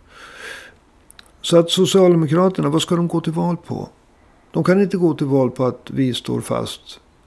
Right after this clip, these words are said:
när det gäller, vi ska inte sänka skatterna och underminera grunden för välfärden. De kan inte gå till val på att de ska slå vakt om kollektivavtalen. De kan inte gå till val på att, eh,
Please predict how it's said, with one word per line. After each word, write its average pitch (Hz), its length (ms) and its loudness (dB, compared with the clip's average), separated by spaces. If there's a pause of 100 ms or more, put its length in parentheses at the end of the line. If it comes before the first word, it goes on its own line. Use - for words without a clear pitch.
(480)
när 135 100 0
det 139 60 2
gäller, 123 280 0
vi 147 160 4
ska 147 180 0
inte 127 200 -2
sänka 117 360 -6
skatterna - 540 -6
och - 240 -4
underminera 120 720 -8 (140)
grunden 120 400 -6
för - 120 -12
välfärden. 64 580 -8 (1120)
De 175 140 2
kan 180 140 6
inte 185 200 2
gå 160 200 4
till 156 120 -2
val 143 260 2
på 139 300 -2
att 135 80 -4
de 135 160 -4
ska - 160 -6
slå 135 220 -4
vakt 127 320 -4
om 123 100 -4
kollektivavtalen. 127 920 -6
De 151 120 -2
kan 175 220 4
inte 175 160 2
gå 160 200 4
till 151 120 0
val 135 280 2
på 131 380 -2 (600)
att, - 520 -6
eh, 127 320 0